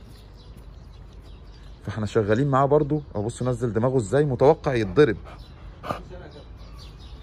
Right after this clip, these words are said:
ماشي يا خالد حبيبي، فالكلب متوقع يتضرب، فاحنا ان شاء الله شغالين علاج سلوك، اهو بصوا، بحيث ان هو يبقى كلب طبيعي.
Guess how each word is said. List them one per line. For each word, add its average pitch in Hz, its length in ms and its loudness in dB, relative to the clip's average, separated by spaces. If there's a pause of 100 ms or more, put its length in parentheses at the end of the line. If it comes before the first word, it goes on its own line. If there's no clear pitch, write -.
(240)
ماشي 170 220 6
يا 147 40 6
خالد 127 400 4 (1160)
حبيبي، 110 260 -4 (1600)
فالكلب 131 300 0
متوقع 135 420 4
يتضرب، 113 400 4 (1200)
فاحنا 104 200 -4
ان 98 60 0
شاء 127 140 4
الله 131 120 4
شغالين 117 320 2
علاج 123 240 2
سلوك، - 460 -2 (440)
اهو 92 120 -4
بصوا، 123 280 -4 (720)
بحيث - 240 -6
ان 107 80 2
هو 120 100 6
يبقى - 140 6
كلب 131 260 4
طبيعي. 143 440 6